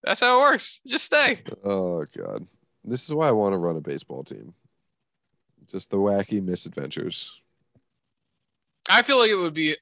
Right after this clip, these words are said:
Speaker 1: a really good time, especially having people that I think, at least, at least for who we are today, I think we think of ourselves as decent enough people and could run a team. I'd love to see a team run with a moral backbone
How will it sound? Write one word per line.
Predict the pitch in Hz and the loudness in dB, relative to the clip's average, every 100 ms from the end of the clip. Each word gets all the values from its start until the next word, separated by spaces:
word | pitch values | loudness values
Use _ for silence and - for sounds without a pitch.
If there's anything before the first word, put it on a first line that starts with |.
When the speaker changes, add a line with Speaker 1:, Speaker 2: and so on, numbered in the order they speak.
| - | -6
Speaker 1:
a | |
really | 156 165 180 | -2 0 0
good | 165 156 | 0 -2
time, | - 151 147 143 139 135 _ _ | -2 -2 0 0 -4 -8 _ _
especially | 156 135 170 165 160 | -10 -2 0 0 0
having | 156 151 | 0 -2
people | 147 156 135 127 123 _ - | -6 -6 -6 -6 -6 _ -2
that | 160 151 | 0 0
I | - 143 | 0 -2
think, | - 156 139 - - | 0 -2 -2 -8 -10
at | 160 | -6
least, | 143 143 - - _ _ _ _ _ _ _ _ _ _ _ - | -4 -2 -4 -6 _ _ _ _ _ _ _ _ _ _ _ -4
at | 175 | -2
least | 202 226 - | 2 2 2
for | 196 156 | 0 0
who | 175 | 0
we | 180 170 | 2 2
are | 147 | 2
today, | - - 123 120 120 147 | -2 -10 -6 -4 -2 -2
I | 151 139 | -4 -6
think | - 156 | -8 -8
we | 139 | -6
think | 135 156 147 | -4 -4 -2
of | 147 | -2
ourselves | 147 - 156 151 | 0 0 0 -2
as | 135 | -4
decent | 151 151 - 147 | -2 -2 -2 -2
enough | 147 - | -4 -4
people | 147 143 151 | -6 -4 -6
and | 131 | -6
could | - 110 | -10 -8
run | 120 131 | -6 -6
a | |
team. | 127 147 143 143 143 _ _ _ _ _ _ _ - _ - | -6 -4 -4 -6 -10 _ _ _ _ _ _ _ -20 _ 2
I'd | 202 | 4
love | 214 254 | 6 4
to | 294 | 4
see | - 240 | 4 4
a | |
team | 185 208 175 | 2 0 0
run | 147 156 | -2 -2
with | 147 135 | -4 -4
a | |
moral | 123 117 120 143 139 | -4 -4 -2 2 0
backbone | 117 113 113 - 208 233 285 | 0 -2 -2 0 2 2 -2